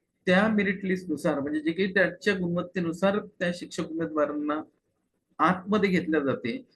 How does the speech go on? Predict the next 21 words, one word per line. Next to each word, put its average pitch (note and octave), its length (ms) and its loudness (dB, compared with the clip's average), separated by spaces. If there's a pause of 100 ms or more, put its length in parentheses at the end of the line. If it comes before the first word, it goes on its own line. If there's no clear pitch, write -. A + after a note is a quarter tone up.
(280)
ज्या G3+ 280 4
शिक्षक A3 380 -4
उमेदवारांचे F3+ 720 -2
टॅटचे F#3 640 -2
गुण, E3+ 500 -6
अ, D3 220 -4
गुण F3 320 2
सर्वात F3+ 380 0 (160)
जास्त D#3+ 280 0
आहेत, D#3 120 4
त्यांना D3+ 440 -2
तिथे D3+ 260 -12
मग D3 180 -8
सर्वात C3 340 -2
अगोदर A#2 280 -6
प्राधान्य D3 500 0
दिले D#3 200 -2
जाते. D3 340 -4
त्यांना B2+ 340 -2
ती C3+ 160 -8
लिस्ट, G3+ 540 -2